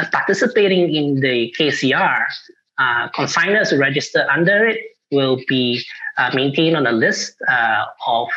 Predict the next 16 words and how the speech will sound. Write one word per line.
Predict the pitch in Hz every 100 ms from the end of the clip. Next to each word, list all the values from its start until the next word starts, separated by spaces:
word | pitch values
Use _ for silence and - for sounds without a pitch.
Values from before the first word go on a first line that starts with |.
| -
uh, | 120 107 110 -
of | 120 117 -
under | 139
the, | 139 117 - -
under | 139 143
the | 127 117 110 139
known | 139 151
consigner | 143 113 131 135 170
list. | 170 185 185 - - - -
And | 139 135
when | 202
they | 175
ship | - - 302 - - -
through, | 185 165 156 139 - - 151 -
uh, | 123 123
Singapore, | - 185 190 - 117 110